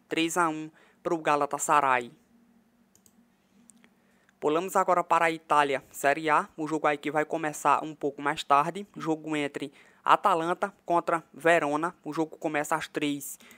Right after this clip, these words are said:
e quarenta e cinco da tarde. Aqui a gente tem o Atalanta levando uma certa vantagem, porque na classificação o momento do Atalanta é bem melhor.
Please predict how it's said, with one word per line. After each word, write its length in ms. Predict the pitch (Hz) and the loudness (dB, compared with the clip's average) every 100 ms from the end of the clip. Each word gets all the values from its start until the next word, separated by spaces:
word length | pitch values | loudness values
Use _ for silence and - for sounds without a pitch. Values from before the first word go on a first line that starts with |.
| _ - | _ -14
e 60 | |
quarenta 340 | 147 147 147 151 | 0 0 2 -6
e 40 | |
cinco 280 | 143 139 139 | -10 -10 -4
da 140 | 147 151 | -2 0
tarde. 460 | 143 143 175 202 - _ | 4 4 2 -8 -16 _
Aqui 300 | 202 196 202 | -2 0 4
a 100 | 196 | 4
gente 260 | 180 196 196 | 4 -4 -8
tem 180 | 185 180 | -4 2
o 80 | |
Atalanta 580 | 180 175 170 156 160 160 | 2 4 4 2 0 -2
levando 520 | 160 165 143 151 151 | 0 0 0 -2 -4
uma 120 | 160 147 | -6 -4
certa 320 | 147 143 156 | -2 0 -2
vantagem, 560 | 165 - 147 131 131 - - - _ _ _ | -4 0 2 2 0 -16 -20 -20 _ _ _
porque 300 | 139 139 147 | -2 0 -2
na 100 | 143 | -2
classificação 960 | - 170 - 202 190 175 - 156 135 - _ - | -2 -4 -6 -2 -2 0 -2 -2 -4 -12 _ -12
o 80 | 156 | -2
momento 500 | 175 180 165 156 151 | 4 4 2 -4 -6
do 140 | 151 156 | 0 2
Atalanta 600 | 151 156 143 139 131 - | 2 2 0 0 -4 -2
é 120 | 160 | -2
bem 180 | 151 139 | -2 -4
melhor. 400 | 156 151 147 | -4 0 0